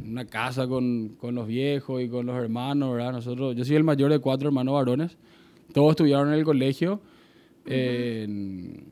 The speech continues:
Speaker 1: y después, bueno, eh, los tres salieron y terminaron en otros colegios por, por cosas de la vida.
Speaker 2: Sí.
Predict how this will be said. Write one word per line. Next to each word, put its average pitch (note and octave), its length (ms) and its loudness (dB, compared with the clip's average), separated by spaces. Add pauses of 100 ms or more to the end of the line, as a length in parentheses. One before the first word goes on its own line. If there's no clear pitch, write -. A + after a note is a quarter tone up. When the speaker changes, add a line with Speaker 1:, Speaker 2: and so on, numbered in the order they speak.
(300)
Speaker 1:
y D#3 120 6
después, C#3+ 460 2
bueno, G#2+ 340 -6 (320)
eh, G#2 180 -8
los A2+ 160 -6
tres A#2 220 -4
salieron C3 460 0
y C3 80 -2
terminaron A2+ 380 -4
en A2+ 100 -4
otros A2+ 180 -6
colegios B2+ 480 -2 (300)
por, A2+ 280 -8 (600)
por B2 140 -6
cosas A#2+ 260 -6
de D#3 100 0
la C3+ 120 -2
vida. B2+ 340 -8 (360)
Speaker 2:
Sí. B3 200 -12